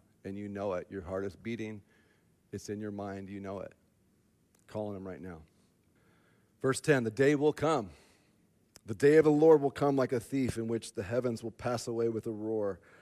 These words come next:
and the elements will be destroyed with intense heat, and the earth and its works will be burned up."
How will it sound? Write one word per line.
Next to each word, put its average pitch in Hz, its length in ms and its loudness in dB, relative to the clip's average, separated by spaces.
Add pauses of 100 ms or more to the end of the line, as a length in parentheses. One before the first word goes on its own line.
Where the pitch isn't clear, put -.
(320)
and 127 140 0
the 123 80 4
elements 139 400 4
will 131 80 -8
be 131 120 0
destroyed 127 580 2
with 117 160 -6
intense 117 440 -6
heat, 123 340 -6 (680)
and 123 140 -2
the 127 140 2
earth 147 380 6
and 131 240 -2
its 143 220 0
works 123 480 -4 (480)
will 123 240 2
be 120 120 -2
burned 113 380 -2
up." 107 260 -4